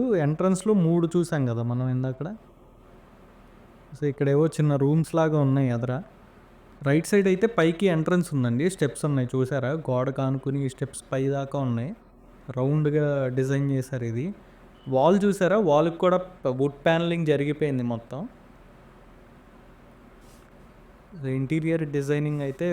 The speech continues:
బాగా ప్లాన్ చేస్తున్నారండి. ప్రీమి-, ప్రీమియంగా ఉండబోతుంది ఇది కంప్లీట్ అయితే. ఆ వాల్ ప్యానల్స్‌కి చూసారా, వైర్స్ అవి ఉన్నాయి. So,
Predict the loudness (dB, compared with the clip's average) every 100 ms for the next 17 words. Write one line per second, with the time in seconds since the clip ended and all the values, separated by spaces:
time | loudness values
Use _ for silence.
0 | -2 -4 -14 -10 -4 -4 -2 -2 -2 -2
1 | -4 -6 -8 -6 -4 -4 -6 -10 -18 -20
2 | -20 -20 -20 -12 -4 -2 0 -2 -6 -2
3 | 0 2 2 2 4 2 2 2 0 0
4 | -2 -4 -4 -4 -4 -4 -2 -4 -2 -4
5 | -6 -8 -12 -20 -20 -20 -20 -20 -8 0
6 | 4 6 6 4 2 0 -2 -4 0 0
7 | 2 0 2 2 4 2 2 0 2 2
8 | 2 0 -4 -10 -20 -20 -20 -2